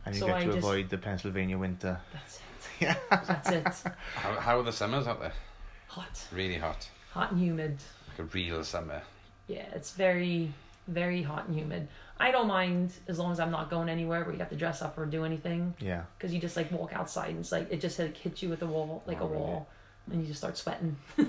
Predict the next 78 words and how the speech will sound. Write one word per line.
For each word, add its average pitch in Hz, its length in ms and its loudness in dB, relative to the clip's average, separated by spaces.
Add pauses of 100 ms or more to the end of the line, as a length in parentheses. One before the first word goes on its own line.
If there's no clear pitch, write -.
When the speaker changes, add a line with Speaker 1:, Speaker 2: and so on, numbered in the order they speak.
(480)
Speaker 1:
Um, 139 420 4 (300)
Speaker 2:
But 190 120 8
I 175 80 8
Speaker 1:
so 160 60 8
Speaker 2:
like, - 240 2
I 165 100 2
like 156 200 0
the 160 60 -6
heat. - 180 -8 (220)
Speaker 3:
Yeah, 120 140 6
Speaker 2:
I 143 60 6
Speaker 3:
yeah, 143 80 2
Speaker 2:
like 131 120 2
Speaker 3:
that's 113 160 -2
Speaker 2:
the 104 80 -4
Speaker 3:
nice. 123 280 -2
Speaker 1:
Obviously, 143 300 4
th-, - 120 -4
see, 127 100 2
three 127 260 2
months 98 340 2
over 98 180 0
there, 90 320 0
so - 120 -8
it's - 100 -4
a 95 40 -4
big 123 220 0
block 107 220 2
of 101 100 -2
time. 120 280 0
What 127 100 4
does 131 120 0
a 127 80 2
sort 113 200 -2
of 107 100 2
a 110 60 0
normal 107 280 2
trip - 220 -2
home 107 260 0
for 107 140 0
you 101 160 2
sort 98 180 -6
of 101 60 0
look 104 180 -2
like 104 200 -4
then? 104 140 -2
What 110 120 0
sort 117 80 0
of 107 60 0
things 107 160 -2
do 107 80 -4
you - 40 -12
try 104 120 0
and, 101 80 -6
do - 60 -14 (120)
you 117 80 -6
do 113 60 4
the 107 60 6
same 107 220 4
things 107 240 0
each 104 200 -2
year, 123 180 2
or 127 120 2
do 104 80 -2
you 101 40 -2
sort 101 180 -2
of 98 100 2
s-, - 120 -8
just - 180 -4
take 110 160 0
it 104 40 0
as 98 60 -2
it 98 60 -6
comes 110 280 0
with 104 80 -6
family 110 260 0
and 110 100 6
Speaker 2:
Um, - 20 4